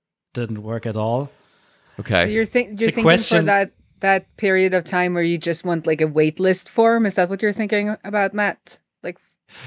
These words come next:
Speaker 3: as for
Speaker 2: Yeah,
Speaker 3: the
Speaker 2: I mean,
Speaker 3: free
Speaker 2: do you have the opportunity to,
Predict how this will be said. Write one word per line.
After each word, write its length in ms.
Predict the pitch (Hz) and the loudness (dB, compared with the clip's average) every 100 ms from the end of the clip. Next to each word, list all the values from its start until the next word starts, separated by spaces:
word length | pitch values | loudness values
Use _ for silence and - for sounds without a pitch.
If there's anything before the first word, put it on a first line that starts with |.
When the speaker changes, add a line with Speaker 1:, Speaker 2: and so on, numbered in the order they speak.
| - - | -18 -16
Speaker 3:
as 160 | - | -16
for 120 | - 117 | -2 4
Speaker 2:
Yeah, 220 | 131 139 | 6 8
Speaker 3:
the 40 | |
Speaker 2:
I 60 | 110 | 6
mean, 280 | 120 120 190 | 2 -2 -6
Speaker 3:
free 100 | 185 _ _ _ _ _ _ | -14 _ _ _ _ _ _
Speaker 2:
do 140 | - | -2
you 60 | 120 | 2
have 140 | 120 | 4
the 80 | 113 | 6
opportunity 480 | 113 110 98 117 107 | 4 4 -2 -2 -2
to, 260 | 95 92 90 | 0 0 0